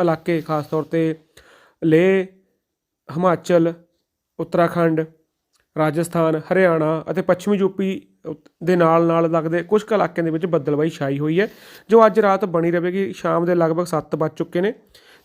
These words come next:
ਤੇ ਬੱਦਲਵਾਈ ਤੁਸੀਂ ਦੇਖੋਗੇ ਲਗਭਗ ਇਸੇ ਤਰੀਕੇ ਨਾਲ ਬਣੇ ਰਹਿਣ ਦੀ ਉਮੀਦ ਹੈ। ਹਲਕੀ ਫੁਲਕੀ ਹਲਚਲ ਹੁੰਦੀ ਨਜ਼ਰ ਆਵੇਗੀ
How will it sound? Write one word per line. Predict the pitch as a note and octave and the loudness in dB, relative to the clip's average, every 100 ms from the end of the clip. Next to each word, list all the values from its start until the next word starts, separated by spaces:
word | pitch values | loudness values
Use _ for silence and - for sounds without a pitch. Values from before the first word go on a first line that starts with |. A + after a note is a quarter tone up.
| - | 4
ਤੇ | G#3 A3 A3 | 6 8 6
ਬੱਦਲਵਾਈ | G3 F3 A3+ A#3 | 4 2 2 2
ਤੁਸੀਂ | G#3 | 0
ਦੇਖੋਗੇ | G3+ G3 G3+ G#3+ | 0 0 0 0
ਲਗਭਗ | G3 F3 F3 G3 G3+ F3 E3 | 2 0 0 -2 0 0 -2
ਇਸੇ | - F#3 G#3 | -2 0 2
ਤਰੀਕੇ | G3 F#3 F3+ | 2 0 -2
ਨਾਲ | F3 | 0
ਬਣੇ | E3 E3 | 0 0
ਰਹਿਣ | F3 F3 | 0 0
ਦੀ | E3+ | 0
ਉਮੀਦ | D#3+ D3 E3 | -2 -2 -2
ਹੈ। | |
ਹਲਕੀ | F3 F#3 G3+ A#3+ | 0 0 0 -2
ਫੁਲਕੀ | G#3+ A3 A#3 | 0 -2 0
ਹਲਚਲ | G3+ E3 D3+ F3+ | 0 0 0 0
ਹੁੰਦੀ | E3+ E3 E3+ | 0 0 0
ਨਜ਼ਰ | D3+ D#3 | 2 2
ਆਵੇਗੀ | D#3 D#3 D#3+ | 0 0 -4